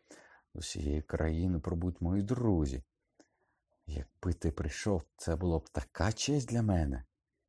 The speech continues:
Звісно, я був би радий бачити і містера Візлі та міс Грейнджер, але ж ти, мабуть, підеш на шкільний бенкет?»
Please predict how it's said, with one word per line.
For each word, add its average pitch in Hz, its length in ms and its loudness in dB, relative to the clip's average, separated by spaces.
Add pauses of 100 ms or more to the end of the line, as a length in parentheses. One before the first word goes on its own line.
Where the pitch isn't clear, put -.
(800)
Звісно, 80 500 -2
я 90 140 2
був 92 180 0
би 104 140 0
радий 107 380 4
бачити 87 520 2
і 98 40 2
містера 92 420 0
Візлі 113 300 2
та 82 140 -4
міс 87 200 0
Грейнджер, 82 600 2
але 76 260 0
ж - 180 -12
ти, 85 140 -2
мабуть, 85 380 0 (760)
підеш 85 500 2
на 87 100 0
шкільний 87 520 2
бенкет?» 95 760 -2